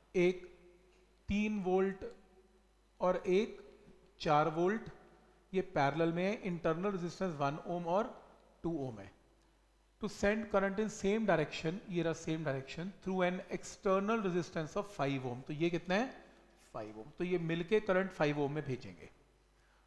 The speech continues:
Draw the circuit diagram बन गया, दोनों मिलके इसमें भेज तो रहे हैं। नहीं, देखो, दो batteries हैं और एक resistor है,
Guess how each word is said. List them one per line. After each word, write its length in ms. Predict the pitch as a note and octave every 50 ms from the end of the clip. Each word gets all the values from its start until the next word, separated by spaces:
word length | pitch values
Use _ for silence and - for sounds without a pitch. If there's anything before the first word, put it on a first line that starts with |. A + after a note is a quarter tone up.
| _ -
Draw 220 | E3+ D3+ E3+ F3
the 120 | E3+ F#3+ F#3
circuit 340 | - - E3 D#3+ - F#3 F3+
diagram 380 | F3 E3+ E3 E3+ E3+ F3 E3+ D#3+
बन 120 | E3+ F3
गया, 120 | F3 G#3+ A#3 A3+ - - - _ _ _ _ _ _ _ _ _ _ _ _ _ _ _ _ -
दोनों 280 | C#3 D3+ D3+ D#3+ F3
मिलके 280 | F3 E3+ F3 F3 - F3+
इसमें 220 | E3+ - G3 E3
भेज 200 | D#3 E3 E3 E3
तो 60 | -
रहे 160 | F#3 A3 G3+ G#3
हैं। 120 | A#3 A#3+ - - - _ _ _ _ _ _ _ _ _ _ _ _ _ _ _ _ _ _ _ _ _ _ _ _ _ _ _ _ _ _ _ _ _ _ _ _ _ _ _ _ - - - - - _ _ _ _
नहीं, 200 | - F3 F3 E3 -
देखो, 160 | C#3+ A#2+ A#2
दो 180 | A#2 D3+ F3+ F#3
batteries 420 | D3 C#3 C3 C3 C3 D#3+ E3+ F3 E3
हैं 80 | F#3+
और 100 | F#3 F3+
एक 100 | F#3 F#3
resistor 500 | D3+ C3 A#2+ C3 A#2 - - - D3 B2+
है, 120 | A2 F#2